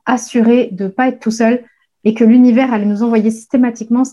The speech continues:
qu'il allait devoir nous envoyer. Et je voulais permettre aux femmes de vivre cette transformation-là. Et la première étape, je le savais, c'était la reconnexion à toi. Ce que ça m'a apporté, c'est,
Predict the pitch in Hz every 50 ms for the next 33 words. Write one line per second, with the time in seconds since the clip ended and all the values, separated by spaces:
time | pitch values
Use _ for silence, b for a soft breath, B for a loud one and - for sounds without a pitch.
0 | _ _ _ 214 196 196 214 240 247 196 190 185 214 233 226 214 196 196 196 190
1 | 180 - - 226 226 233 226 233 269 302 311 - 285 262 247 269 302 302 - 247
2 | 226 226 262 269 285 262 233 214 196 208 262 269 247 - - - 220 220 220 -
3 | _ 214 214 220 - 214 208 208 196 190 190 - 190 185 214 254 285 269 - 226
4 | 214 208 202 - - 277 262 269 254 220 208 - 262 277 233 214 202 196 196 -
5 | - 262 240 202 202 220 - _ _ - - 214 220 254 247 240 214 214 214 220
6 | 214 208 208 220 - - 214 190 - - - - - - - - 285 269 254 247
7 | 233 226 226 233 233 226 226 - - 285 285 - - 233 - - -